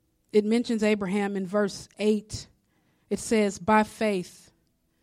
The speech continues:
Abraham obeyed when he was called to go out to the place which he would receive as an inheritance, and he went out not knowing where he was going."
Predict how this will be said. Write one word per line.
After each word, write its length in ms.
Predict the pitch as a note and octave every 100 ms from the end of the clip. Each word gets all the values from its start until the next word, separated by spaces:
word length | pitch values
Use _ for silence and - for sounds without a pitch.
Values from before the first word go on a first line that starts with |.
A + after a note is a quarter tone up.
| _ _ _ -
Abraham 580 | A#3 A3 G#3 G3+ A3 G#3
obeyed 720 | G3+ F#3+ F3+ G#3 G3+ F#3+ F3 _ _ -
when 140 | G3+
he 120 | F#3+
was 200 | G#3+ F#3+
called 500 | - - G3+ G3+ F#3+
to 100 | -
go 260 | F#3 F#3+ F#3+
out 240 | F#3+ F3+ -
to 80 |
the 100 | F#3
place 560 | F3+ - G3 F3+ - - _ _ _ -
which 180 | G3 F#3+
he 120 | G#3+
would 220 | G3+ F#3
receive 640 | F3 - - A#3 A3 G#3+ F#3+
as 180 | G3 F#3
an 100 | F#3
inheritance, 720 | E3+ F#3 G3 F#3 F#3 F3+ - _ -
and 120 | F#3+ F3
he 120 | F#3+
went 240 | G3 A#3+
out 260 | A3+ G3+ F3+
not 320 | G3+ G#3+ F3+
knowing 560 | F#3+ G3+ G3+ G3 F#3 F#3 _ _
where 420 | F#3 G3+ G3 F#3
he 220 | E3+ - F#3
was 240 | E3+ D#3+
going." 520 | - F3 E3 D3+ D3